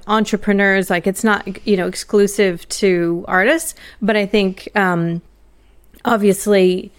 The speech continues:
it's something that we definitely see up close as artists. So it's, I guess what I'm saying is it's, it's a common human trait that when we get into these important projects, you know, and maybe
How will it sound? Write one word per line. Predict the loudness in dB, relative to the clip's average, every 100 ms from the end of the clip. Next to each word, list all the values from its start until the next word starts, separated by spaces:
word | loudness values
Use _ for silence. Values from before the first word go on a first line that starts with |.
| -20 _
it's | -4 -2
something | 0 0 2 2
that | 0 0
we | 0 2 0 -4 -12 -6
definitely | -2 -2 -2 -2 -4
see | 0 0
up | 0 -2
close | 0 0 0 -6 -4
as | -2 0
artists. | 2 0 0 -4 -6 -12 -20 -18
So | -4 2 4 4 0 -2
it's, | -4 -4 -4
I | -2
guess | 0 0 0
what |
I'm | -2 0
saying | -2 -2
is | -2 -4 -4
it's, | -4 -4
it's | -4 -2 -2
a |
common | -6 -2 0 2 2 0
human | 0 2 2 2 0 -4 -8 -12
trait | -8 -2 0 0 -2 -10 -16 -20 -20 -6
that | -2 0
when | 2 2
we | 2
get | 2 2
into | 0 -4 -2 0 2
these | 0 0
important | -2 -2 -2 -2 -4
projects, | -2 -2 0 0 -2 -4 -12 -12 -16 -20 -20 -20 -10
you | 0 2
know, | 2 0
and | 0 0 0 0
maybe | 0 2 0 0 -4 -10